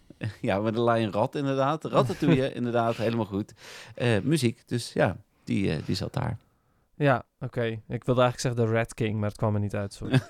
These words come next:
Speaker 1: <laughs> Nee, maar prima.
Speaker 2: Ehm, maar, eh, di-, ja, en, eh, hij heeft, eh, hij heeft ook een tatoeage.
Speaker 1: Ja, een bijzondere
Speaker 2: Ja.
Speaker 1: tatoeage.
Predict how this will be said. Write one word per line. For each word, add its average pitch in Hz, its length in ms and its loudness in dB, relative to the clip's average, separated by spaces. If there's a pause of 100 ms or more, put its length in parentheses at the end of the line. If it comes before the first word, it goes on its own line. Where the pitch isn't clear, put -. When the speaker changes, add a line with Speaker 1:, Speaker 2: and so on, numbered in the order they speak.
(120)
Speaker 1:
<laughs> 143 160 4
Nee, 131 320 2
maar 156 440 2
prima. 123 380 -2 (420)
Speaker 2:
Ehm, 147 360 2 (260)
maar, 165 220 2
eh, 185 640 -2
di-, 180 180 -8
ja, 170 400 4
en, 202 280 -4
eh, - 100 -18 (180)
hij 185 300 0
heeft, 220 340 0
eh, 202 60 2
hij 180 180 0
heeft 185 160 2
ook 220 80 -4
een 220 60 0
tatoeage. 175 760 2 (680)
Speaker 1:
Ja, 131 380 0 (180)
een 156 140 -4
bijzondere 170 420 2
Speaker 2:
Ja. 156 100 6
Speaker 1:
tatoeage. 104 720 -4